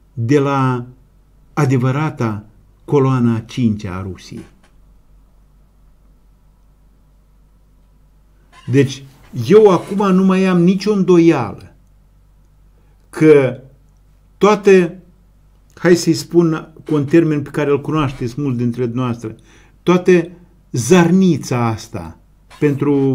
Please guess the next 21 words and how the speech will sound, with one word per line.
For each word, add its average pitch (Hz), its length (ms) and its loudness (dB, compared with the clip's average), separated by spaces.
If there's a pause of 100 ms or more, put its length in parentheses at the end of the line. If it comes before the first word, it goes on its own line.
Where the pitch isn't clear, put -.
(180)
vorbitorii 135 580 0
de 127 100 -2
limbă 127 280 0
română, 131 300 0
doar 123 220 0
de 117 140 -4
limbă 120 240 0
română, 127 420 -2 (280)
nu 135 180 -2
știu 117 200 -4
ce - 160 -8
înseamnă 107 460 -6
jocul 104 520 -6 (260)
zarniță. 113 640 -2
Era 131 220 -4
un 131 320 -2 (400)
joc 139 420 0
pentru 117 720 0 (540)
șoimii 120 500 2
patriei, 113 600 0
pentru, 110 880 -2